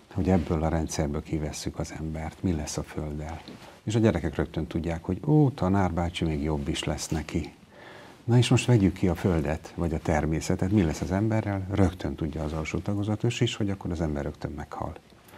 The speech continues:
És ehhez képest felnőttként nem így viselkedünk. Tehát nincs olyan cselekedetünk. Ez a televíziós műsor, az a papír, a víz,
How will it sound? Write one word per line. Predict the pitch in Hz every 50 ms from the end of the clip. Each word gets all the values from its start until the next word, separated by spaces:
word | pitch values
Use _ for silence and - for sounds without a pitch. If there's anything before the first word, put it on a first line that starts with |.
| - - - - - - - - - - - - -
És | - 110 - 110
ehhez | 101 87 80 -
képest | - 95 90 87 82 -
felnőttként | - 85 73 71 71 71 - - 76 71
nem | 71 71
így | 69 67 67
viselkedünk. | - - - - 76 76 - - 80 73 73 73 - - - - - - _ _ _ _ _ _ _ - - - - - - -
Tehát | - 101 95 87
nincs | 104 113 127 123 110 - -
olyan | - - 90 82 80 78 76 73 71 - -
cselekedetünk. | - - 80 71 69 71 - - - 87 87 87 85 - 76 76
Ez | - 92 85 -
a | 92 85 85 85 - _ _ _ _ _ -
televíziós | - 90 82 78 73 - 76 71 69 76 73 73 71 -
műsor, | - 80 71 71 69 - - 76 76 76 78 80 - - - - - - - -
az | - - 90 -
a | 95 -
papír, | - - 80 76 - - 73 73 71 76 76 82
a | - 85
víz, | 76 73 78 73 73 69 69 71 69 - -